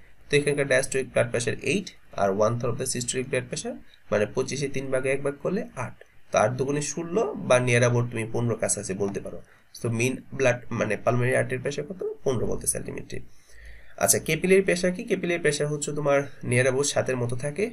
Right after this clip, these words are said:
millimeter মার্কারি, চাইলে মনে রাখতে পারো, খুব বেশি important না। আর তোমার হচ্ছে হলো আমাদের left atrial এবং left, আহ, pulmonary venous pressure।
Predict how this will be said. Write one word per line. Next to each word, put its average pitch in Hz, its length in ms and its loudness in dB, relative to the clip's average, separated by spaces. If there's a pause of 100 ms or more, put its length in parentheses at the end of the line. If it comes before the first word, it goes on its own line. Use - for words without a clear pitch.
(100)
millimeter 117 400 -2
মার্কারি, - 420 -4 (140)
চাইলে 135 180 0
মনে 120 160 4
রাখতে - 180 0
পারো, 123 240 -2 (380)
খুব - 120 -6
বেশি 123 160 -2
important - 440 -4
না। - 60 -12 (600)
আর 107 300 2
তোমার 120 160 0
হচ্ছে 120 280 -2
হলো 117 60 0
আমাদের 120 260 2 (920)
left 139 280 2
atrial 170 480 0
এবং 117 320 4
left, 120 380 0
আহ, 98 160 4
pulmonary 120 320 2
venous 101 300 0
pressure। - 260 -4